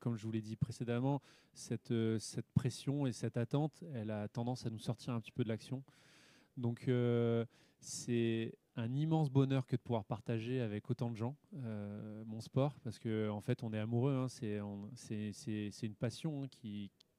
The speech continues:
qui nous pousse à être aussi performants. Euh, j'imagine que les réanimateurs sont aussi passionnés dans leur métier, en tout cas ceux que j'ai croisés depuis, euh, que je suis arrivé. Euh, voilà, donc cette passion,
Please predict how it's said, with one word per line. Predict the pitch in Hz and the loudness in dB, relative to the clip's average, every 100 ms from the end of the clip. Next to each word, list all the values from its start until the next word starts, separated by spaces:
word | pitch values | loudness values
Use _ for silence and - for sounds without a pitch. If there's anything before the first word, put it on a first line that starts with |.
| _ | _
qui | - | -8
nous | 113 | -6
pousse | - 135 - | -4 -6 -2
à | 107 | -4
être | - 113 | -4 -8
aussi | 107 117 | -6 -4
performants. | 113 - 113 117 151 - - - - - _ 120 | -4 -4 -4 -2 -4 -8 -20 -20 -20 -20 _ -4
Euh, | 107 107 | 0 0
j'imagine | 98 110 110 131 | -2 -2 -2 -2
que | - | -2
les | 113 | 0
réanimateurs | 110 110 110 - - | 0 0 -2 -2 -6
sont | 120 123 | -6 0
aussi | 135 - | 0 0
passionnés | 147 127 - 120 127 | -2 -2 0 -2 0
dans | 117 | 0
leur | 110 | 0
métier, | 110 110 139 123 | -2 -4 -2 -4
en | |
tout | 107 | -4
cas | - | -2
ceux | 113 117 | -2 -2
que | |
j'ai | 107 | -4
croisés | - 117 110 123 | -2 0 2 2
depuis, | 104 - 113 | 0 -2 -2
euh, | 104 | -2
que | 98 110 | -2 -6
je | |
suis | - | -4
arrivé. | 110 113 131 151 - - - - _ _ - | 0 2 2 0 -8 -20 -20 -20 _ _ -6
Euh, | 113 107 107 107 107 | -2 -2 0 -2 0
voilà, | 113 123 | 2 2
donc | 117 113 | 0 2
cette | 147 - | 2 4
passion, | 135 - 147 160 | 2 4 2 0